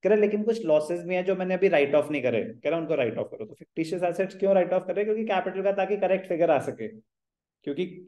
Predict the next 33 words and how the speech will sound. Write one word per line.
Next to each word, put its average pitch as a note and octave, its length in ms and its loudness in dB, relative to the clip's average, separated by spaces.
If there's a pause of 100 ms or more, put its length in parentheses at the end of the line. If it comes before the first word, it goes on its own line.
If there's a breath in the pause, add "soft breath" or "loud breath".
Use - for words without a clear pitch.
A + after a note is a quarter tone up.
(280)
fictitious D#3+ 460 -2
assets E3+ 320 -2
वो G3 80 2
expenses E3+ 560 -2
ही F#3+ 120 2
हैं, - 340 -2 (500)
वो F3+ 60 4
losses F3+ 440 4
ही F#3 60 0
हैं F3 160 0
जो F3 180 2 (140)
capital D#3+ 320 -2
में E3+ 120 -4
से F3 120 2
adjust E3+ 420 2
हो G#3+ 80 10
जाने F#3 260 4
चाहिए E3 260 0
थे, F#3 200 4 (440)
but - 120 -6
due B3 160 -4
to B3 120 -4
some A#3 180 -4
accounting F#3+ 440 -4
treatment F#3+ 360 -2
आपने G3 220 -2
अभी G3+ 120 2
करे C#3+ 260 2
नहीं, G#2 300 -2
तो - 400 -12
आप F3 160 -2
कर G3 140 0
दो F#3+ 80 -4